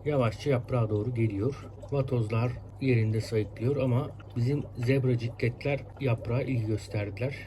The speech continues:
Tabii balıklar da yiyebilir. Otçul özellikle balıklar da yiyebilir. Yapraktaki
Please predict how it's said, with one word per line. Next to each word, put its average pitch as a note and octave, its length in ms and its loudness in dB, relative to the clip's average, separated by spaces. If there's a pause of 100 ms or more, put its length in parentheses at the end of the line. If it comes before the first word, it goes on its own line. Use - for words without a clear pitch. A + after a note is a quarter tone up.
(260)
Tabii F3 240 2
balıklar D#3+ 460 2
da C3 40 4
yiyebilir. A2+ 560 2 (320)
Otçul C3 380 2
özellikle G#2 480 -2
balıklar G#2+ 420 -2
da G#2+ 60 -4
yiyebilir. F#2 420 -4 (340)
Yapraktaki C3 840 2